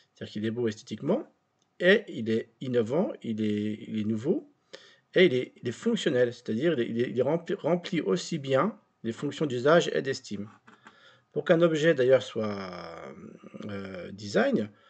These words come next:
il peut avoir un design ergonomique, c'est-à-dire un, un design qui est tr-, bien adapté au corps humain, une forme design. Voilà, c'est, l'objet est pr-, aussi beau et pratique. Donc ensuite, petit B, mettre en œuvre une démarche design et d'éco-conception.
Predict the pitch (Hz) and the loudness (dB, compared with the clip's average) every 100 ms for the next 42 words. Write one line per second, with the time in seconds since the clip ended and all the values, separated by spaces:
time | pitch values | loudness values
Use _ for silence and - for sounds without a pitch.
0 | _ _ 113 113 120 123 110 123 123 143 | _ _ -6 0 2 2 2 -2 2 2
1 | 135 117 120 190 226 - 120 139 113 107 | 4 2 4 2 0 0 2 2 2 -2
2 | 117 110 117 156 214 - 127 117 113 - | -4 -4 2 4 4 0 2 2 2 -2
3 | - - 117 170 180 135 117 - 196 151 | -10 -12 0 2 4 4 2 2 4 4
4 | 131 160 147 113 123 - _ _ 113 104 | 4 2 2 0 -2 -10 _ _ -10 -8
5 | - 143 131 104 131 110 98 104 - _ | -2 0 0 -4 -4 -6 -6 -10 -18 _
6 | _ - - _ - 104 110 107 107 107 | _ -20 -20 _ -8 -6 -4 -4 -2 -2
7 | 110 151 143 - - 127 - 185 220 - | 2 4 4 2 -6 -6 -2 -4 -4 -12
8 | 120 147 190 - 165 143 - 208 - - | 0 4 4 4 2 0 -4 -8 -16 -20
9 | _ _ _ _ _ _ _ _ _ _ | _ _ _ _ _ _ _ _ _ _
10 | _ _ _ _ _ _ - 120 214 208 | _ _ _ _ _ _ -10 2 4 4
11 | - 135 - - - - - - 175 202 | 0 -6 -6 -12 -18 -20 -10 -4 -2 0
12 | 151 117 104 - _ 120 151 170 151 143 | 0 -2 -6 -12 _ 0 0 2 2 4
13 | 151 175 139 113 139 123 117 120 127 160 | 4 4 2 0 2 2 0 -4 2 4
14 | 170 - 120 110 147 175 165 143 - 113 | 4 0 -4 0 0 0 0 -2 -4 -4
15 | - | -6